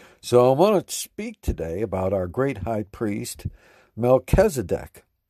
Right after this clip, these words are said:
Now, there's a lot of, uh, different religious denominational ideas out there, and you'll want to get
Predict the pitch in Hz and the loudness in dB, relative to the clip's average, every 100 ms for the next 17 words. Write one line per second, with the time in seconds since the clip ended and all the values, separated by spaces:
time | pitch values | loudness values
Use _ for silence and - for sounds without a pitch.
0 | _ - 117 120 95 - _ _ _ _ | _ -8 -2 -2 -2 -6 _ _ _ _
1 | _ _ _ _ _ _ _ - 98 117 | _ _ _ _ _ _ _ -2 4 6
2 | 101 101 117 170 165 120 101 98 80 _ | 6 4 4 6 4 2 0 -2 -2 _
3 | _ _ _ - 92 104 143 143 131 - | _ _ _ -20 -10 -4 -4 -2 -6 -8
4 | - 90 95 104 107 131 135 123 - 104 | -12 -10 -6 -4 0 -2 -2 -6 -4 -2
5 | 110 104 98 107 101 110 95 95 92 87 | -2 -2 0 0 -2 -4 -2 0 -2 -2
6 | 120 120 85 90 85 - 90 87 95 _ | 0 0 0 0 0 -2 -2 -4 -8 _
7 | _ _ _ _ - _ - _ 113 101 | _ _ _ _ -20 _ -20 _ -6 -4
8 | 98 107 123 123 127 120 120 117 - | -2 2 2 2 0 0 2 2 2